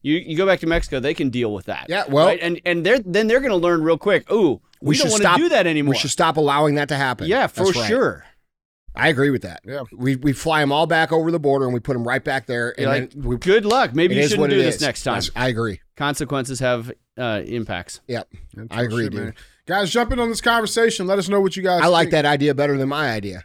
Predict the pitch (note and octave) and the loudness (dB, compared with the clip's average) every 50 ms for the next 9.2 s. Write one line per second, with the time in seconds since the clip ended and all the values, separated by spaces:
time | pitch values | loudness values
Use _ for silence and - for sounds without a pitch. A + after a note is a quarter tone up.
0 | _ - G2+ A2 C3+ C#3 B2 A#2+ C3 C#3 D3 D3 C#3 D3+ C#3+ C#3+ C3 B2+ C#3 C3+ | _ -6 -4 -2 -2 -2 -2 0 0 2 2 2 2 2 2 2 2 2 0 0
1 | A2+ C#3 C#3 C3+ G#2+ F2+ - _ - B2+ A2 A2+ B2+ A2+ B2+ B2+ - D3+ C#3+ C3 | 0 -2 -2 -2 -4 -8 -12 _ -8 -4 -2 -2 -2 -2 -2 -2 -2 0 0 0
2 | D3 D3+ D#3 D#3+ - - F#3 F#3 - C3+ A2 - E3+ D#3+ B2 F#2 - C#3 D3+ E3+ | 0 0 0 0 0 0 -2 -2 -2 -4 -2 0 0 0 0 -2 -4 -4 -2 0
3 | G3+ F#3 F3 D3 C#3 - - D3 C#3 - C#3 B2+ A#2 C3 D#3+ D3+ C3 B2 C#3 C#3 | 0 2 2 2 0 0 0 0 0 0 0 0 0 0 2 2 2 2 0 0
4 | E3 D#3+ E3 - G3+ F#3+ F3 D#3 C#3+ B2 - - D#3 D#3+ E3 - D#3 D3 B2+ B2 | 0 0 0 2 2 4 4 4 2 2 0 0 2 2 2 2 2 0 0 0
5 | - A#2+ A2+ A#2 C3 C3+ - - C3 A#2+ A2 - C#3 D3+ F3 D3+ A#2+ A#2 A#2 A#2 | -4 -4 0 2 2 2 0 0 -2 -4 -2 -2 -2 0 0 -2 -2 -4 -4 -4
6 | B2 B2 A#2+ A#2+ A2 G#2+ - - E3+ G3+ A#3 A#3+ A#3 G#3 G#3+ F#3+ - F#3+ A3 A#3+ | -4 -2 -2 -2 -2 -2 -2 0 0 0 2 2 0 0 -2 -4 -2 -2 -2 0
7 | - - G#3+ G#3+ G#3 F#3 F3+ E3+ D#3+ D#3 D3+ - D3+ C3 - A2+ G2 D#2+ - D3+ | 2 2 2 4 4 2 0 2 2 0 0 -2 -4 -4 -2 -2 -4 -2 0 0
8 | E3+ F3+ F3+ F#3 F3+ F#3 E3+ - F#3+ G3 G#3 - - C#3 A#2+ - - G#2+ F#2+ - | 2 2 2 2 0 -2 0 0 0 0 0 -2 -2 -4 -4 -6 -8 -12 -12 -12
9 | - - _ | -14 -20 _